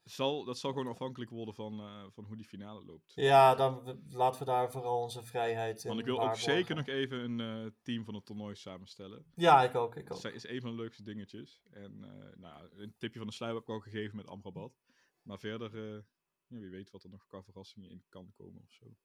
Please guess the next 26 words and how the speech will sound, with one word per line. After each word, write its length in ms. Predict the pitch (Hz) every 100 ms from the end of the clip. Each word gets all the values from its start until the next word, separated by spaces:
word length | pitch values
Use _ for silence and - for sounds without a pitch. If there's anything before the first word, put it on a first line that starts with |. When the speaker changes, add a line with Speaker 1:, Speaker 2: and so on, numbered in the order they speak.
| _ _ _ _
Speaker 2:
Ja, 300 | 151 127 113
dus 180 | 151 143
dat, 260 | 190 190
eh, 140 | 180 160
gaan 200 | 165 147
we 60 |
nog 160 | 147 139
zien. 200 | 131 120
Dat 120 | 123
blijft 240 | 143 147 156
een 100 | 139
verrassing. 560 | 127 107 - - - -
Speaker 1:
Gaan 140 | 127
we 40 | 127
nog 100 | 120
zien. 260 | - 104
Je 100 | 107
hoort 220 | 113 143 131
ons, 260 | 156 156
eh, 180 | 151 135
mo-, 220 | 127 131 -
maandagochtend 560 | 127 131 127 147 151
weer. 280 | 147 147 160 _ _ _ _ _
En 140 | - 120
dan, 240 | 117 117
eh, 320 | 117 113 117